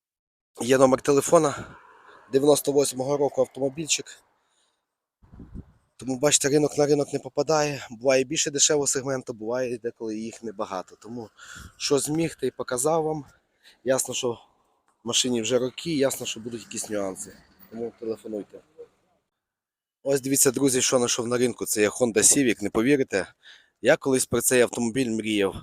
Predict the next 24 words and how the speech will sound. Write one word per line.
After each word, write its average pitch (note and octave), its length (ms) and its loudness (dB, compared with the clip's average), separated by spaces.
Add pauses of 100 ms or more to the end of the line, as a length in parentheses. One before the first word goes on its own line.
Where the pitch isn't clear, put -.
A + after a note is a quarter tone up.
(400)
Ну, A3+ 160 2 (120)
будемо B2 240 0
так G#2+ 180 0
говорити, F#2 460 -6 (380)
свій B2 300 -4
час. - 520 2 (1160)
Це - 180 2
є B2 80 8
Honda B2 280 2
Civic, D3 500 2
один C#3+ 220 2
і C#3 40 2
чотири G3+ 340 6
бензин, F3 440 0 (380)
дев'яносто C#3+ 540 4
сьомого C3+ 420 2
року, F3 300 -2
є C3 160 2
номер B2+ 240 0
телефона C#3+ 580 2
з - 60 2
кондиціонером, C#3 840 2 (400)
з C#3 160 2
гідропідсилювачем. D#3+ 1500 4